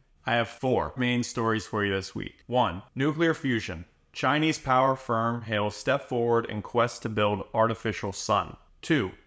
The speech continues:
First Light Fusion and Sandia National Laboratories announce new collaboration to test amplifier technology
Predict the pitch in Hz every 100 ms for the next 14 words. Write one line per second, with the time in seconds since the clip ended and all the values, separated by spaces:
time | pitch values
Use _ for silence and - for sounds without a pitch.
0 | _ - 143 156 151 143 139 131 123 120
1 | 120 117 110 - 110 107 113 127 131 120
2 | 107 113 - 120 107 104 107 - 110 107
3 | 107 - 98 95 101 - 110 120 - 123
4 | 117 104 104 - 107 104 98 - 101 -
5 | - 127 131 139 131 127 - 98 104 98
6 | 101 104 104